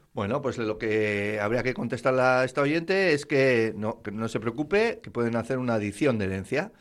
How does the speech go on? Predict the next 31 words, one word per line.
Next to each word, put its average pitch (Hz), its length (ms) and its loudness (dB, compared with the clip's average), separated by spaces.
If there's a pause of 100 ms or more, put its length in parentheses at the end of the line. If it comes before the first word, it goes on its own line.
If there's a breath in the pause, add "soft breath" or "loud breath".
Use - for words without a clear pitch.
(460 loud breath)
Es 104 140 -6
decir, 104 280 -2
lo 98 140 -2
que 101 320 -6 (160)
tendría 107 300 -4
que 117 100 0
dirigirse 117 680 0
es 113 100 -6
a 104 300 0
la 101 120 -4
notaría 110 500 0
donde 107 180 -6
se 113 100 -4
ha 107 40 0
otorgado 113 420 0
la 110 80 0
escritura 117 420 -4
de 113 80 -2
aceptación 113 580 -4
y 104 60 -4
adjudicación 107 560 -6
de 110 80 -2
herencia 151 460 -4 (880 soft breath)
y 156 340 0
comentar 107 680 4
que 98 440 -2
el, 98 320 -6
en 101 100 -8
su 110 200 -8
día 120 320 2
no, 107 840 -4